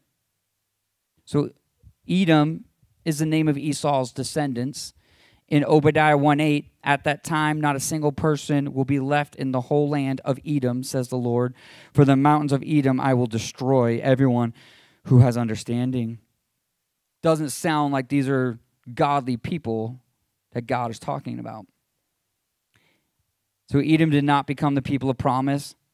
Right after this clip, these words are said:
There's nothing in Scripture that suggests Esau or Edom were godly people, but in fact, it suggests the exact opposite, as we will see. Verse thirty-one.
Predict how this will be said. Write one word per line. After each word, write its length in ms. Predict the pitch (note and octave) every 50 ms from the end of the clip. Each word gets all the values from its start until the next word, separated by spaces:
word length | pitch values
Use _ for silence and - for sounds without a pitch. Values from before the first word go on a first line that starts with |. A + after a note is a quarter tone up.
| _ _ _ -
There's 160 | B2 A2 C3+
nothing 320 | C#3+ C#3 C3 - D3 C3+
in 100 | C3+ C3
Scripture 520 | B2+ - - - - C3+ C3+ B2+ - C#3+ B2+
that 100 | A#2+ B2
suggests 520 | - C3+ A#2+ - - C#3 C3+ C3+ - - -
Esau 560 | D3+ C#3+ C#3 B2+ - - D3 C3+ C3+ C3+ C3
or 180 | C3+ B2+ B2+ -
Edom 300 | C3+ C3+ C3+ C3 C3+ C3
were 140 | B2 A#2+ A#2
godly 440 | G#2 - C3 B2+ B2+ B2 A#2+ C3+ B2+
people, 380 | - - C#3 C3 C3 C#3 C3+
but 140 | B2 B2+ A#2+
in 40 | A2
fact, 380 | - - - C#3 C3 C3+ -
it 180 | D3+ D3 C#3 C3
suggests 460 | - - C#3+ B2 - A#2+ A2+ G#2+ -
the 60 | -
exact 320 | A#2 G#2+ A2 A2 - - -
opposite, 500 | A#2 A#2+ B2 - - A2+ - C3 A2+ G2
as 140 | A2 G2+ A#2
we 100 | A2+ A2
will 100 | A2 G#2+
see. 360 | - - C#3+ B2 - C3 _ _ _ _ _ _ _ _ _ _ _ _ _ _ _ _ _ _ _
Verse 280 | - D3+ D#3+ D#3 - -
thirty-one. 920 | - - C3+ A#2+ A#2+ A#2+ A#2 A#2 G#2+ G#2 A2 A#2+ C3 C3+ B2+ B2 A#2+ A#2